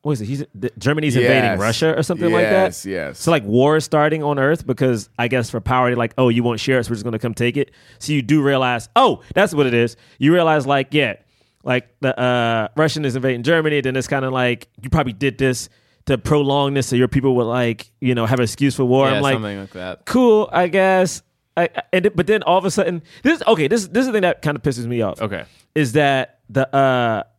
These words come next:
Speaker 1: the Russian guy gets sick immediately.
Speaker 3: Immediately he's touching his face.
Speaker 1: And
Speaker 3: He's
Speaker 1: I'm
Speaker 3: like,
Speaker 1: like
Speaker 3: he's like, "Uh," and, like, they're like, "What's wrong?" He's like, "Uh, nothing." And you're like,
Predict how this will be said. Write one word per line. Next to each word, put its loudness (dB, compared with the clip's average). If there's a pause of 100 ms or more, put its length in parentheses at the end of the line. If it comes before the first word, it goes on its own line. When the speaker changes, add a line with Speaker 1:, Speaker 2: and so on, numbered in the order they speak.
(360)
Speaker 1:
the 2
Russian -2
guy 0
gets -6
sick -8
immediately. -2 (600)
Speaker 3:
Immediately 2
he's -2
touching -4
his -4
face. 0
Speaker 1:
And 4
Speaker 3:
He's 2
Speaker 1:
I'm 0
Speaker 3:
like, 2
Speaker 1:
like -20
Speaker 3:
he's -6
like, 0
"Uh," 0 (100)
and, -2
like, -4
they're -4
like, -2
"What's -6
wrong?" 2
He's -6
like, -12 (100)
"Uh, -20 (100)
nothing." -20 (300)
And -10
you're 0
like, 0